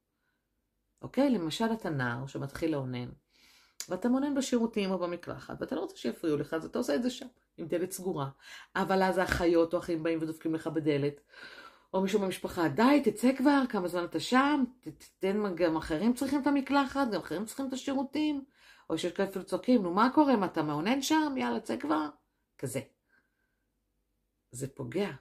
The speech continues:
זה מבהיל, זה מפתיע. הזבנג הזה של ה-, "זה מבהיל, זה מפתיע",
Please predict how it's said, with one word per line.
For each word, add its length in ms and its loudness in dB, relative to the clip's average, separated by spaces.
זה 140 -8
מבהיל, 680 -2
זה 160 -4
מפתיע. 540 -4
הזבנג 720 6
הזה 220 6
של 220 -6
ה-, 60 -6
"זה 120 -2
מבהיל, 440 6
זה 100 -4
מפתיע", 380 2